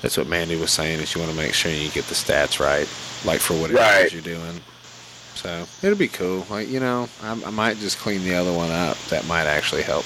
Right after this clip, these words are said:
Speaker 1: too, is what I'm thinking.
Speaker 2: We'll take all that Haitian porn off of it first.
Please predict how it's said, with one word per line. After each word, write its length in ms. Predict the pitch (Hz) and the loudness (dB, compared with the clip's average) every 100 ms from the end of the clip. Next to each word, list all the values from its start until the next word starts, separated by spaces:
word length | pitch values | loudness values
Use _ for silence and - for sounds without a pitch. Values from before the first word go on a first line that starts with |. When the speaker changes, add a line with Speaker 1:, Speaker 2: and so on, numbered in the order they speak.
| - | -2
Speaker 1:
too, 180 | 95 87 - - - - - - - - - | -4 -4 -6 -10 -10 -10 -8 -10 -10 -8 -2
is 100 | 92 | 2
what 120 | 90 | 4
I'm 100 | 78 | 2
thinking. 380 | 78 85 76 78 - - - - - - - - - - - - - - - - - - - - - | 2 0 0 -4 -6 -10 -10 -10 -10 -10 -10 -8 -8 -8 -12 -14 -14 -14 -14 -6 -4 -4 -6 -12 -8
Speaker 2:
We'll 60 | 101 | -6
take 260 | - 123 131 | 0 2 4
all 140 | 127 | 4
that 140 | 120 | 2
Haitian 420 | - 120 120 117 107 | 2 2 2 -2 0
porn 280 | 120 120 | 2 2
off 260 | 110 101 - | 4 2 2
of 160 | 95 87 | 2 0
it 100 | - | 0
first. 340 | 95 87 | 0 0